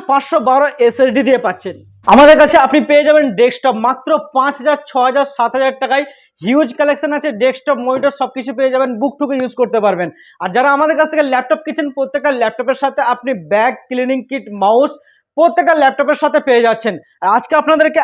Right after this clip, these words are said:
একদম সিল প্যাক মাত্র আট হাজার থেকে, থেকে সিল প্যাক ল্যাপটপ দেখাবো, আনটাচ ল্যাপটপ দেখাবো, মাত্র আট হাজার থেকে স্টার্টিং আছে আনটাচ ল্যাপটপ,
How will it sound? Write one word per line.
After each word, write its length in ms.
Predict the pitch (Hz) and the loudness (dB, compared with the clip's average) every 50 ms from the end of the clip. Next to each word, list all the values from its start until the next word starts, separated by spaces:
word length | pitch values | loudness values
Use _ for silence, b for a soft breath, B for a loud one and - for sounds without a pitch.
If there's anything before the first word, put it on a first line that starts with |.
| 262 | -2
একদম 200 | 277 240 277 302 302 - | 0 0 -2 -2 -2 -2
সিল 160 | - 285 285 277 285 | -2 -2 0 2 0
প্যাক 140 | 320 294 247 262 262 | 0 0 0 0 -2
মাত্র 200 | 277 269 - - 330 - - - 214 233 | -2 -2 -2 -2 -2 -2 -2 -4 -2 -2
আট 100 | 262 277 254 | -2 -2 -2
হাজার 160 | 285 311 320 311 311 | -4 -4 -4 -4 -6
থেকে, 140 | 311 254 302 240 - _ _ | -8 -8 -8 -10 -12 _ _
থেকে 140 | - 277 285 294 294 | -8 -6 -6 -6 -6
সিল 140 | - 269 262 214 | -6 -8 -6 -4
প্যাক 120 | - 285 277 254 | -2 -2 2 2
ল্যাপটপ 240 | 247 240 247 247 208 220 | 0 0 0 -2 -2 -2
দেখাবো, 240 | 220 196 208 202 220 208 220 226 | 0 0 0 0 -2 0 0 0
আনটাচ 300 | 247 262 240 277 269 220 240 | 0 0 0 -2 -2 0 0
ল্যাপটপ 280 | 254 247 240 247 247 214 240 | 0 0 0 0 -4 -2 -2
দেখাবো, 220 | 233 226 240 247 285 294 B B B B B - 196 220 | -2 0 0 0 0 -2 B B B B B -4 -2 0
মাত্র 200 | 262 269 269 - 330 - - - 202 233 | 0 0 0 -2 -2 -2 -2 -2 0 0
আট 100 | 262 277 277 | 0 2 2
হাজার 180 | 302 302 302 - 202 | 2 2 2 0 -2
থেকে 160 | - 254 302 302 302 302 - _ _ _ _ _ - | -4 -2 -2 -2 -2 -4 -8 _ _ _ _ _ -14
স্টার্টিং 440 | 226 - - 269 254 240 226 277 262 262 254 | -8 -4 0 0 2 2 2 0 0 0 0
আছে 160 | 254 262 311 330 381 - - - - _ _ - - 214 | 0 0 -2 -2 -2 -4 -8 -20 -20 _ _ -8 -4 -2
আনটাচ 340 | 247 262 247 196 - 311 302 247 262 | -2 -2 -2 0 0 0 0 2 0
ল্যাপটপ, 300 | 233 214 214 - 240 214 | 0 0 0 -2 -4 -2